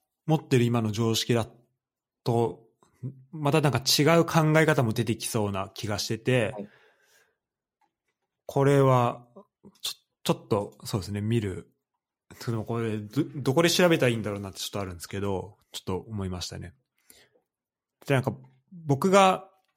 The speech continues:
Speaker 1: あの、これね、Wikipedia情報なんですけど、Wikipediaでアマチュアリズムって調べた時に多分出てきたやつなんですけど、
Speaker 2: はいはいはい。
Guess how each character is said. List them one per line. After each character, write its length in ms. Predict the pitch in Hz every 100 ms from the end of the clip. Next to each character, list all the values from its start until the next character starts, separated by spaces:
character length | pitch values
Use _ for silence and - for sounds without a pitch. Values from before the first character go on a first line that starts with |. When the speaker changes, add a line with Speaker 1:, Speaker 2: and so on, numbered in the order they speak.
| -
Speaker 1:
あ 100 | 147
の、 300 | 143 139 135 135
こ 100 | 185
れ 60 |
ね、 180 | 165 123
Wikipedia 680 | 107 117 - 247 202 220 214
情 160 | 202
報 140 | 165 123
な 60 |
ん 60 | 92
で 20 |
す 80 | -
け 80 | 92
ど、 220 | 87 87
Wikipedia 500 | 101 113 - 220 156
で 80 | 117
ア 40 |
マ 120 | 123
チ 80 | 127
ュ 20 |
ア 40 | 147
リ 60 |
ズ 100 | 131
ム 80 | 110
っ 20 |
て 180 | - -
調 260 | - 113 117
べ 120 | 113
た 200 | - 113
時 280 | - 127 127
に 80 |
多 100 | 113
分 180 | 110 98
出 80 | 98
て 80 | 104
き 80 | -
た 100 | 92
や 40 |
つ 60 | 90
な 60 |
ん 20 |
で 60 | 85
す 40 | -
け 100 | 92
ど、 100 | 95
Speaker 2:
は 100 | 120
い 40 |
は 80 | 123
い 40 |
は 140 | 107
い。 80 | 110